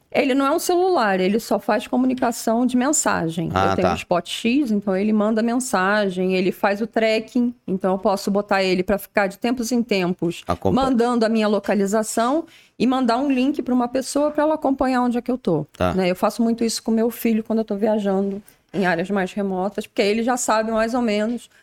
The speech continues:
Speaker 1: "Ah, minha mãe tá aqui, minha mãe tá ali." E eu faço com ele, ele foi fazer uma travessia agora,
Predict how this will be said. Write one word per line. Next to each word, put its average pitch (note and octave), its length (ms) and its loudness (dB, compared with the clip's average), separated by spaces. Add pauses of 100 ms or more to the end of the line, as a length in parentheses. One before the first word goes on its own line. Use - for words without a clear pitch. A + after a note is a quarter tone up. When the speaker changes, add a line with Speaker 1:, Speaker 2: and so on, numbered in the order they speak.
(140)
Speaker 1:
"Ah, G3 120 0
minha G3 140 0
mãe G3+ 140 0
tá A3 140 -2
aqui, A3 320 -4
minha G3+ 140 -2
mãe G3 160 -4
tá G#3 100 -4
ali." G#3 240 -4 (180)
E E3+ 80 0
eu A3+ 140 2
faço B3+ 300 -2
com E4 120 -2
ele, F#3 240 0
ele E3 140 -2
foi F#3+ 180 -4
fazer G3 220 -2
uma F#3 100 0
travessia F#3+ 520 -2
agora, G3 500 0